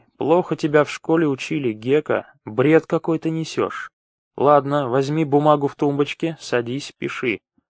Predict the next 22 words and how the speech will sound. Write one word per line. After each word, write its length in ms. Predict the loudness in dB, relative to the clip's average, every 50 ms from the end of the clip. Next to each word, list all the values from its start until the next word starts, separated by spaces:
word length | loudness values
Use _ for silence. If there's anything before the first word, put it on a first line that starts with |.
| _ _ _ _ _ _ _ _ _ -18
Что 240 | -10 -4 -2 -2
писать? 420 | -2 -2 -4 -6 -6 -8 -8 -8 _ _ _ _ _ _ _ _ _ _ -10
Исповедь. 680 | -4 -4 -4 -4 -4 -4 -6 -6 -4 -6 -8 -12 -14 _ _ -20 -20 _ _
Всё, 240 | -10 -6 -4 -4
что 220 | -4 -2 -2 -2 -2
знаешь. 640 | 0 0 0 2 2 0 -2 -4 -8 -12 -14 _ _ _ _
Времени 420 | -6 0 0 2 2 2 0 0 -2
хватит 400 | 0 2 2 2 2 2 -2 -4
до 100 | -2 -4
утра. 440 | -2 -2 -2 0 0 0 0 -2 _ _ _ _ _ _ _ _ _ _ _ _ _ _ -8
Умыться 440 | -6 -4 -2 -2 -2 -4 -4 -4
можно? 520 | -2 0 4 4 4 4 2 0 -6 -6 -8 _ _ _ _ _ _ _ _ _ _ _ _ -6
Конечно, 560 | -6 -4 -4 -2 0 0 0 -2 -4 -10 -12
сходи 460 | -14 -14 -10 -8 -8 -6 -2 -2 -2
умойся. 580 | 0 -2 0 0 2 2 2 0 -4 -10 -12 _ _ _ -20 -20 -20 _
Чё-то 300 | -4 -2 -2 -2 -2 -2
ты 160 | 2 2 2
весь 260 | 4 4 4 4 2
окровянился, 920 | 0 0 2 2 2 4 4 4 4 4 2 0 -4 -4 -6 -8 -8 -10 -8
не 160 | -8 -8 -6
бережёшь 520 | -2 0 2 2 2 2 4 2 2 2 -2
себя. 380 | -8 -8 -6 -6 -6 -6 -6